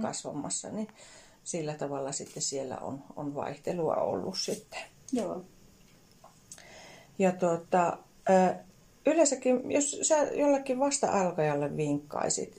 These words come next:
Speaker 1: että mistä kannattaa hankkia, no sanoit tietysti, että eri paikoista,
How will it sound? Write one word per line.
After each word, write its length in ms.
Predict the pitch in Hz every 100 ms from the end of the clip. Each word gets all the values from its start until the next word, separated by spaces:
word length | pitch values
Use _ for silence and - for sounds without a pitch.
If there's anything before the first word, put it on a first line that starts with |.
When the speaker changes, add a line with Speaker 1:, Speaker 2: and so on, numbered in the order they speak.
| -
Speaker 1:
että 180 | 170 175
mistä 260 | 175 -
kannattaa 560 | 160 156 143 143 - 135
hankkia, 420 | 156 143 - 147
no 140 | 156 160
sanoit 440 | 175 165 165 180
tietysti, 480 | 156 156 185 - -
että 160 | 160 -
eri 220 | 156 156
paikoista, 800 | - 156 165 180 196 202 -